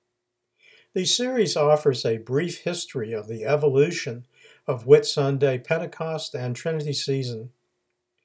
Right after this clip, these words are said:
Anglican traditions of Whit Sunday and Trinity, including the seasonal color and fasting traditions, and commentary on the collect epistle and gospel readings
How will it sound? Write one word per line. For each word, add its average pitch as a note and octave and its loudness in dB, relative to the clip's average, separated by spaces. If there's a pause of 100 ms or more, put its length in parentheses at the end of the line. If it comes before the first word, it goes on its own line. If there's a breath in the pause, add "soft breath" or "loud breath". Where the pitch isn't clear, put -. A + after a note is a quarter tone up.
(300 soft breath)
Anglican B2 0
traditions C#3+ 0
of C#3+ 2
Whit D3 4
Sunday D3+ 0
and C#3+ 2
Trinity, F3 -6
including C#3 -2
the A2+ -8
seasonal C3 -4
color E3 -4 (380 soft breath)
and B2+ -8
fasting D3+ -4
traditions, E3 -8 (520 soft breath)
and C#3+ 2
commentary C#3+ 0
on B2 -2
the C#3+ -2
collect E3+ -4
epistle E3+ -6
and E3 -4
gospel F3 -2
readings A#2+ -4